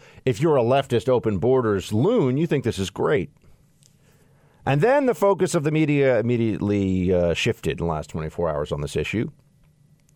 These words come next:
A fellow, a blue check named Amarnath Amarasingam,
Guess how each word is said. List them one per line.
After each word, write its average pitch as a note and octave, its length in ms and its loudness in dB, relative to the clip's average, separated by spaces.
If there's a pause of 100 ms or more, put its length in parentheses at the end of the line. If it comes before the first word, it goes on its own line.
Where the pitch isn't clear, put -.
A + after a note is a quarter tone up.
(160)
A F#2+ 80 -6
fellow, B2+ 480 2
a G#2+ 120 0
blue C3+ 340 -2
check A2+ 320 -2
named G2+ 320 -2
Amarnath A#2+ 760 0 (520)
Amarasingam, A2+ 1500 0